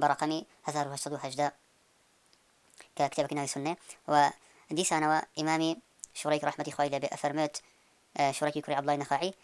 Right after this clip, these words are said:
کە لە سەد و هەفتا و حەوتی هیجری مردووە، ئەفەرمێت: «هم أخبث قوم.» ئا ئەوانە پیسرین قەومن. «وحسبك بالرافضة خبثا.»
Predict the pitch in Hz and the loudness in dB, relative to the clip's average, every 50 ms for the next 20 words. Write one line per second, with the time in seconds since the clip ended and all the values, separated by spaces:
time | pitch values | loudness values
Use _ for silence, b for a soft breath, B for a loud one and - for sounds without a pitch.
0 | b b - 151 147 143 139 139 - - 147 151 - - - - 147 - 151 147 | b b -2 2 4 6 4 4 2 -2 -2 -2 -4 -4 -2 0 0 0 0 -2
1 | 147 147 139 139 143 139 151 131 151 151 - 156 170 185 - - B B B B | -2 -4 -4 -2 -2 -4 0 0 0 0 2 0 0 0 -2 -4 B B B B
2 | B B - 196 190 - - - - - 185 170 - - - 156 143 127 - b | B B -2 -2 -2 2 0 0 0 2 0 -2 -2 4 4 4 4 4 -2 b
3 | b b b - 208 190 208 202 190 180 180 - 180 - 180 185 180 165 - 165 | b b b 2 6 6 6 6 4 2 0 -2 -4 -2 0 0 0 2 4 2
4 | 147 139 131 123 127 - _ _ _ _ _ _ _ _ - 226 - 202 185 - | 2 2 0 -4 -8 -12 _ _ _ _ _ _ _ _ -2 0 2 2 0 0
5 | 170 156 156 147 165 151 143 143 139 - 156 147 139 147 143 - - 143 - - | -2 -2 -2 0 0 4 4 2 2 2 -2 -2 -2 -2 -4 -4 -6 -6 -4 -4
6 | 143 131 131 | -6 -6 -6